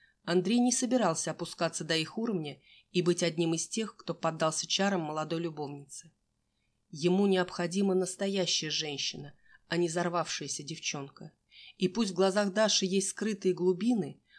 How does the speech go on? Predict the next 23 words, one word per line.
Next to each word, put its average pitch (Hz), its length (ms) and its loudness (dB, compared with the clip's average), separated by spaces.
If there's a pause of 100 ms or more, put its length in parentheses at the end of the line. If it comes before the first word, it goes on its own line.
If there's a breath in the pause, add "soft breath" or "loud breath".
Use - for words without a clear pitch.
(180 loud breath)
он 180 180 2
дошёл 190 340 2
до 180 100 -2
того 185 300 0
возраста, 185 640 -4
когда 170 300 -2
дома 202 280 0
желает 190 460 0
иметь 190 320 2
покой 226 400 -4
и - 140 -6
уют, 185 520 -4 (380 soft breath)
а 175 120 2
не 202 120 4
ураган 202 460 0
чувств - 520 -4
и 170 160 -2
эмоций. 160 580 -8 (680)
Это 254 220 2
хорошо 240 400 2
для 220 200 -2
определённого 220 680 -2
вечера, 180 540 -2